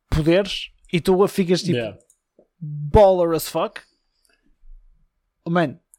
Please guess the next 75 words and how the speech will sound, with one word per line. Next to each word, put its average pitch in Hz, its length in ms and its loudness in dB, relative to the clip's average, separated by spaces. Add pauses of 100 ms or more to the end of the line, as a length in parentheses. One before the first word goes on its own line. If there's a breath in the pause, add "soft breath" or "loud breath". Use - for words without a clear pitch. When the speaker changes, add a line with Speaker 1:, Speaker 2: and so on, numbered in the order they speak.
Speaker 1:
é 160 200 -2
Speaker 2:
Ok. 170 100 -4
Speaker 1:
muito, 160 300 -6
é 180 160 2
muita 175 280 -4
fun. 135 220 -10
Tenho 180 200 0
que 202 60 -2
acabar, 160 280 0
por 165 100 -4
acaso 175 160 -2
tenho 170 100 -4
que 147 40 -12
acabar 147 160 0
o 135 40 -10
Control, 143 320 -10 (120)
porque - 300 -10
tá, 143 340 2
t-, - 240 -8
tava 147 220 2
a 143 40 0
curtir - 220 -12
de 139 80 -12
jogar 139 160 -4
aquilo. 131 220 -12 (400 soft breath)
Speaker 2:
Consegues 311 440 2
Speaker 1:
Ah. - 40 -10
Speaker 2:
resumir, 139 520 -2
se - 120 -6
não 147 100 2
for 151 240 0
spoiler, 127 560 -6
porque - 180 -14
eu 117 40 -8
não 113 60 -10
sei 117 120 -12
como 110 100 -12
é - 20 -14
que 110 80 -14
o - 20 -10
jogo 110 180 -14
funciona, 110 480 -14 (300)
o 151 100 2
que - 140 -2
é 202 40 -2
que 202 120 -4
a 175 40 2
rapariga 156 420 2
faz 127 720 -4 (120)
de 127 240 -10
termos 127 380 -6
de - 60 -20
poderes, 123 520 -6
tipo, 120 240 -10
o 120 60 -8
setting 135 420 -4
do 127 80 -8
jogo, 120 440 -8
exatamente 139 480 -4
o - 40 -16
que 127 60 -8
é 120 40 -6
que - 60 -16
se - 60 -20
passa? - 260 -14
É 147 100 -2
que 165 100 -2
eu 156 60 4
nunca 160 300 2
soube 135 320 -6
exatamente. 110 520 -12
Speaker 1:
Bro, 180 320 2
é 247 120 2
super 143 340 -8
estranho. - 300 -12